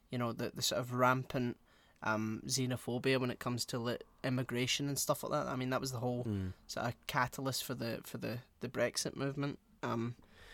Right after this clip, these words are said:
Speaker 1: uh,
Speaker 2: Oy. <laughs>
Speaker 1: yeah. Uh, the appeal to frustrated slash fearful middle class. Um, I don't recognise that
Speaker 2: Yeah,
Speaker 1: one as
Speaker 2: I,
Speaker 1: much, but it's
Speaker 2: I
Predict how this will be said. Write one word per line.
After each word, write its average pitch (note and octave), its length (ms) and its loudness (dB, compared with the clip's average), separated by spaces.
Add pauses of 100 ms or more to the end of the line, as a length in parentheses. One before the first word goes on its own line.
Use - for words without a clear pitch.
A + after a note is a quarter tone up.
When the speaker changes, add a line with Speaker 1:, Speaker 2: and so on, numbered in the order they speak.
(300)
Speaker 1:
uh, A#2 400 8
Speaker 2:
Oy. - 60 2 (340)
<laughs> - 340 4
Speaker 1:
yeah. C#3+ 400 8 (480)
Uh, C3+ 340 8
the D#3 180 10
appeal A3 560 12
to - 180 4
frustrated F#3+ 880 10
slash D#3 400 6
fearful E3+ 500 4
middle D3+ 320 4
class. - 680 4 (600)
Um, B2+ 400 4 (500)
I F3 100 8
don't A3+ 200 12
recognise F#3 600 10
that G3 180 12
Speaker 2:
Yeah, A#3 80 12
Speaker 1:
one A3+ 140 12
as A#3 160 8
Speaker 2:
I, - 20 6
Speaker 1:
much, - 440 8
but D#3 260 6
it's - 280 6
Speaker 2:
I A#3+ 200 12